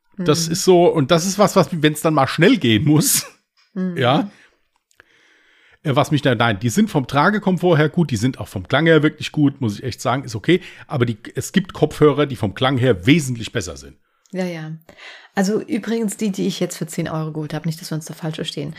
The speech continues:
Speaker 2: Vom Klang her, ich weiß ja, dass die nur zehn Euro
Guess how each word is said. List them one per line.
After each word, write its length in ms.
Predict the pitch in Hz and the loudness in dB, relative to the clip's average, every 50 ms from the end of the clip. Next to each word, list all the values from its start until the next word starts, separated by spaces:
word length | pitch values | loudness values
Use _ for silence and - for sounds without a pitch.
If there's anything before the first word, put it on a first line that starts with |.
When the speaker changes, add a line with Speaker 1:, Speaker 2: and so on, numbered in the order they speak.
| - - - | -18 -20 -16
Speaker 2:
Vom 200 | - - 165 160 | -6 -4 -4 -4
Klang 260 | - - 175 170 185 | -4 -4 -4 -4 -2
her, 260 | 180 175 170 170 170 - _ _ _ _ _ _ _ _ | -2 -2 -4 -6 -8 -12 _ _ _ _ _ _ _ _
ich 180 | - 156 - - | -8 -8 -8 -6
weiß 340 | 170 175 185 214 202 - - | -4 -2 -2 -2 -2 -4 -6
ja, 180 | 190 170 160 160 | -6 -4 -4 -6
dass 160 | 165 156 - | -6 -8 -4
die 100 | - 175 | -4 -4
nur 160 | 170 170 160 | -2 -2 -6
zehn 280 | 160 - - 160 156 - | -8 -8 -8 -8 -6 -6
Euro 500 | - 160 160 151 165 160 156 160 - | -4 -4 -4 -4 -4 -4 -6 -6 -10